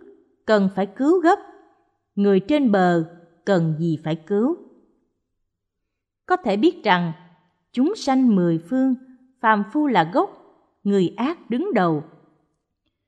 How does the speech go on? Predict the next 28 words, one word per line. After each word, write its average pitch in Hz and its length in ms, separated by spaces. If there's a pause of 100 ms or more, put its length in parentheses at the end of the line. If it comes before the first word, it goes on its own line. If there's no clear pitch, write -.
(720)
Mọi 196 280
người 208 400 (260)
đều 220 260
là 202 260
phàm 202 220 (100)
phu, 285 220 (560)
bị 185 180
nghiệp 196 320
lôi 240 220 (100)
kéo 254 380
nên 220 380
khó 220 200
tránh 254 340
khỏi 180 240
tạo 151 280
ác, 254 300 (720)
làm 196 400
ác 302 360
chịu 175 220
khổ. 175 540 (720)
Nếu 226 340 (120)
xem 226 140
văn 202 240
này, 151 300 (540)
như 196 360
gặp 170 200
người 185 180
thân, 254 340